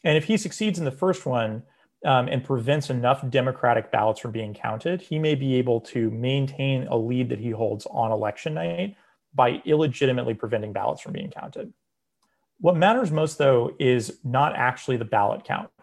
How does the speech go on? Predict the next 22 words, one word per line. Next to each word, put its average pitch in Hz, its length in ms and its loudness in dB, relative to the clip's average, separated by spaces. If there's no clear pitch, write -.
Um, 120 360 2
it's 135 220 -2
public 156 420 0
perception - 540 -2
of 113 40 -4
the 120 80 -4
integrity 107 420 0
of 104 40 -4
the 120 80 2
election. - 520 -4
Trump's 196 280 2
goal 147 220 2
is 139 80 0
to - 60 -18
create 131 220 0
enough 117 340 -2
chaos 120 720 -4
and 139 100 0
enough 123 240 2
uncertainty 127 760 -2
and 107 160 -8
doubt 107 400 0